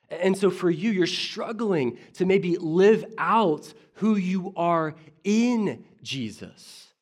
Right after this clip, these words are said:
And yet God has made available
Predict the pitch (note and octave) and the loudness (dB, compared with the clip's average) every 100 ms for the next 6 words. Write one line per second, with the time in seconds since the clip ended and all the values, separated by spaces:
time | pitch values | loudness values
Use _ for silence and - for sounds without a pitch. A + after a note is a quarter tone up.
0 | _ _ _ _ - C#3+ F3 F3+ F3+ F3+ | _ _ _ _ -12 -2 0 0 -2 -8
1 | F3+ G3+ G3 F3+ D3+ E3 E3+ F#3+ F#3 D#3 | -8 -6 -6 -8 -8 -6 -2 -2 -2 -8
2 | C#3+ D#3+ F3 F3+ B2+ C3+ A2+ G#2+ | -8 -6 -4 -4 -4 -6 -6 -6